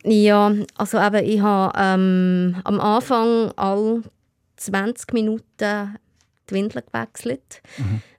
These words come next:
Speaker 1: Wo dort das soziale Leben bleibt, kann man sich vorstellen. Das ist eigentlich gegen null tendiert. Wir
Speaker 2: Mhm.
Speaker 1: haben sehr viel Zeit auf dem Sofa verbracht und daheim.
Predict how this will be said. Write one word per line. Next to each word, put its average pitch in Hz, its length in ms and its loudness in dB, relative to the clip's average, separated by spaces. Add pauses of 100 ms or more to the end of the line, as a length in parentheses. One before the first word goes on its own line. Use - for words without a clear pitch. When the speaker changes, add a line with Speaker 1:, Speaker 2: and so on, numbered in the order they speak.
(140)
Speaker 1:
Wo 202 180 0
dort 202 320 -4
das 226 120 -8
soziale 196 600 -4
Leben 190 240 -6
bleibt, 202 300 -8
kann 190 140 -6
man 190 80 -4
sich 185 140 -14
vorstellen. 214 840 -6 (420)
Das - 360 -12
ist - 720 -10 (200)
eigentlich 190 460 -8
gegen 185 280 -4
null 196 180 -4
tendiert. 220 720 -6
Wir 190 180 -4
Speaker 2:
Mhm. 185 60 -2
Speaker 1:
haben 180 300 -2
sehr 190 340 -6
viel 190 440 -6
Zeit - 520 -10
auf - 200 -16
dem 190 100 -6
Sofa 196 460 -8
verbracht - 760 -12 (460)
und 185 260 -10
daheim. 190 560 -4